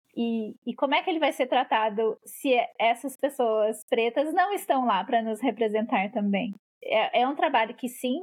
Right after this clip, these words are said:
pode ser individual, mas a gente precisa pensar nisso no coletivo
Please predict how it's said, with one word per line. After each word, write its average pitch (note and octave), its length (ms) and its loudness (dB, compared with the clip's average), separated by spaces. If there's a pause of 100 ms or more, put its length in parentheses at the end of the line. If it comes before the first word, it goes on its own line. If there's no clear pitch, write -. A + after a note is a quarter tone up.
(140)
pode A3 220 2
ser - 80 -4
individual, A3 800 0
mas C4 180 0
a B3+ 80 0
gente C4 240 0
precisa C#4 360 0
pensar F#4+ 360 -2
nisso G#3+ 240 -4
no A3+ 80 -2
coletivo G#3+ 440 -2